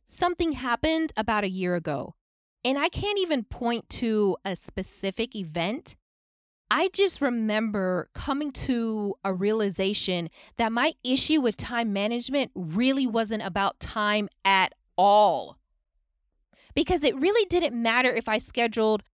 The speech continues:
time to check my emails at nine A M or ten A M.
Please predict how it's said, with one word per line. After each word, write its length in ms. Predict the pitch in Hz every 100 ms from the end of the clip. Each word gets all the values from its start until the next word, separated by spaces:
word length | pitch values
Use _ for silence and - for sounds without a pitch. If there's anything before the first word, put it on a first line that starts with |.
| -
time 220 | - 247
to 80 | 226
check 200 | - -
my 200 | 202 214 220
emails 480 | 233 220 208 196
at 120 | 170 185
nine 340 | 190 214 262
A 180 | 302 320
M 280 | 320 311 -
or 140 | 226
ten 260 | - 220 220
A 180 | 175 143
M. 220 | 85